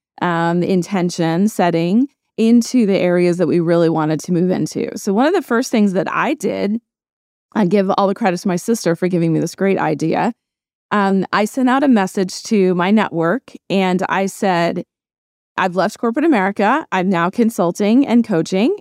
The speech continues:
And here's how you can help me." Because all of our friends and family especially wanna help us. And a lot of people wanna be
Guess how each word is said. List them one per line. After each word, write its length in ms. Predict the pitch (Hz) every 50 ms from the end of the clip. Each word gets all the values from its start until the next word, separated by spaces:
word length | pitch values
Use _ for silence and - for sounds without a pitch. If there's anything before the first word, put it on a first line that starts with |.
| _ -
And 260 | 185 185 180 180 185
here's 800 | 175 - 220 220 220 214 214 214 214 226 226 - - - - - -
how 140 | 202 214 208
you 160 | 214 208 208
can 160 | - 226 202
help 220 | 208 190 - - -
me." 260 | - 92 92 - _
Because 260 | - 202 202 233 226
all 200 | 294 277 302 320
of 100 | 320 277
our 80 | 294 247
friends 320 | 226 - 240 220 220 220
and 120 | 233 220 220
family 600 | - 175 175 170 170 175 180 185 180 170 165 151
especially 520 | - 185 - - 170 180 170 - 175 165 175
wanna 260 | 175 170 165 175 214
help 240 | 247 285 392 - -
us. 380 | - - - - - - - _ _ _ _ _ _ _ _ _ _ _ _ _ _ _
And 460 | - 247 240 233 220 214 208 208 202 190
a 100 | - 208
lot 200 | 208 202 196 220
of 80 | 226
people 300 | - 247 233 214 220 208
wanna 240 | 185 190 190 180 185
be 560 | 170 175 190 180 180 180 175 180 175 175 -